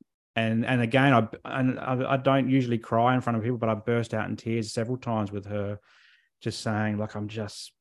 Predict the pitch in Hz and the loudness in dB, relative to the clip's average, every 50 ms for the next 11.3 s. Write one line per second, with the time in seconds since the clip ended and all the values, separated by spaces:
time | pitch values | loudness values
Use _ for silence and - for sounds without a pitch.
0 | _ _ _ _ _ - - - - - _ _ _ - 101 110 131 127 107 101 | _ _ _ _ _ -12 -12 -12 -12 -14 _ _ _ -8 -4 -4 -2 -2 -4 -6
1 | - 110 107 104 - - - - 110 107 110 113 117 117 113 113 110 107 104 107 | -8 -8 -8 -8 -10 -12 -12 -8 -6 -4 -2 -2 -2 -2 -2 -2 -4 -4 -6 -8
2 | - - 104 107 117 123 131 123 117 - 127 131 131 131 135 131 143 147 131 123 | -8 -6 -4 -4 -2 0 0 0 0 2 4 6 6 6 6 6 4 4 6 6
3 | 139 143 139 - - 147 120 - 143 151 147 - 151 135 - - 113 113 - - | 6 4 4 2 0 0 2 2 2 2 2 0 -2 -4 -2 -2 -2 -2 -2 -4
4 | 113 104 101 101 113 120 123 120 113 110 107 107 104 - _ _ _ _ _ _ | -4 -4 -2 -2 0 0 2 2 2 2 0 0 -2 -6 _ _ _ _ _ _
5 | _ _ _ _ - 113 113 110 107 104 104 104 104 - - - _ _ _ _ | _ _ _ _ -6 -4 -2 -2 -2 -2 -2 -2 -4 -6 -10 -18 _ _ _ _
6 | - 131 123 123 123 117 110 - 135 117 - - - - - _ _ _ _ _ | -8 -6 -4 -2 -2 -2 -2 -2 -4 -4 -4 -4 -8 -10 -14 _ _ _ _ _
7 | _ _ _ _ _ _ _ _ _ _ _ _ - 127 117 - - 139 147 143 | _ _ _ _ _ _ _ _ _ _ _ _ 0 0 2 4 6 6 6 6
8 | 135 - 123 127 131 - 139 - - 120 110 107 - - - - 120 113 110 104 | 4 4 2 2 2 0 -2 -2 -2 -2 -2 -2 -4 -6 -4 -2 0 0 0 0
9 | - 110 107 104 104 98 95 92 - - 110 117 117 110 123 - - - _ _ | 0 0 0 0 0 -2 -4 -6 -6 -4 -2 -2 -2 -2 -4 -8 -18 -20 _ _
10 | - - _ - 117 110 110 107 107 107 104 - 110 98 101 - 113 107 101 98 | -20 -20 _ -6 -2 0 2 2 2 0 -2 -4 -6 -6 -4 -4 -2 -2 -2 -4
11 | - - - - - - | -8 -14 -16 -18 -20 -20